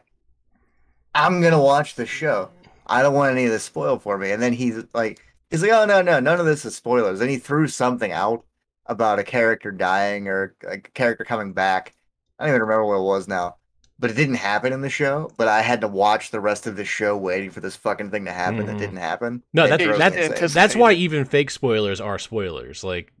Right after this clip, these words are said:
Speaker 2: th-, there's, there's a, um, what the hell's the guy from Kotaku?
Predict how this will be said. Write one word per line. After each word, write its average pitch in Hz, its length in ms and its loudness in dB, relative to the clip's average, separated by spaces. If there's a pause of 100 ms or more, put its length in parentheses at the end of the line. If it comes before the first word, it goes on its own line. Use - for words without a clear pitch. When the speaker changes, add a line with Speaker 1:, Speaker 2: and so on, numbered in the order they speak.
(680)
Speaker 2:
th-, 104 160 -18
there's, 131 280 -2 (720)
there's 131 320 -6
a, 120 260 2
um, 95 540 -2 (580)
what - 140 -16
the 151 80 -4
hell's 151 160 0
the 135 60 -2
guy 127 200 2
from 120 180 -8
Kotaku? 113 560 -2